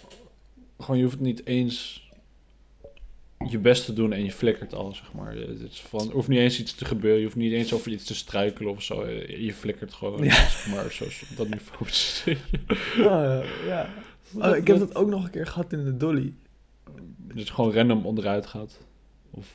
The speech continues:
Speaker 2: Nee, nee, nee. Ik was in, eh, Dolly voor, eh, Lucas' verjaardag.
Speaker 1: Ik wist, eh, di-, ik, ik wist trouwens niet dat dit een podcast gewoon met dronken stories zou zijn. Ik had
Speaker 2: Nee,
Speaker 1: meer
Speaker 2: het,
Speaker 1: gehoopt
Speaker 2: het
Speaker 1: dat we wetenschappelijke topics zouden bespreken,
Speaker 2: <laughs>
Speaker 1: maar
Speaker 2: Dat,
Speaker 1: oké.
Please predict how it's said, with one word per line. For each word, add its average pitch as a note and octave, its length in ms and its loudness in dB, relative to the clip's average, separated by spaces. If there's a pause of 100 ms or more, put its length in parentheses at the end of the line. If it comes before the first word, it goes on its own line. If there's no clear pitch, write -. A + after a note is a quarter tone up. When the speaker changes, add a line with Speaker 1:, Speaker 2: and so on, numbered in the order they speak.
Speaker 2:
Nee, F3+ 420 12
nee, D#3+ 140 2
nee. D3+ 300 6
Ik C#3+ 140 -4
was D3+ 240 0
in, D#3+ 140 -2
eh, C#3 160 4 (140)
Dolly D3 260 6
voor, C3+ 280 2
eh, C#3+ 140 2
Lucas' C#3+ 280 2
verjaardag. C3+ 520 4 (340)
Speaker 1:
Ik A#2 100 -2
wist, C3+ 220 4
eh, F2+ 140 -2
di-, B2 220 0
ik, D3+ 240 -2
ik C3+ 120 -2
wist D3 160 6
trouwens C#3 260 6
niet B2 200 6
dat A2 140 6
dit A2 200 2
een G#2+ 160 2
podcast G#2+ 500 4
gewoon G2+ 220 0
met G2 260 -2 (280)
dronken G#2+ 760 -2
stories G#2+ 480 0
zou G#2 180 -8
zijn. G2 260 -4
Ik A2 380 -14
had - 240 -20
Speaker 2:
Nee, C3+ 220 4
Speaker 1:
meer A#2+ 80 6
Speaker 2:
het, B2 100 6
Speaker 1:
gehoopt B2+ 200 10
Speaker 2:
het C3 100 6
Speaker 1:
dat B2+ 120 8
we B2 240 8
wetenschappelijke A#2+ 760 2
topics A2+ 360 2
zouden A2 320 -2
bespreken, F#3+ 600 8
Speaker 2:
<laughs> - 20 -2
Speaker 1:
maar F3+ 400 4
Speaker 2:
Dat, D3+ 180 2
Speaker 1:
oké. - 100 -8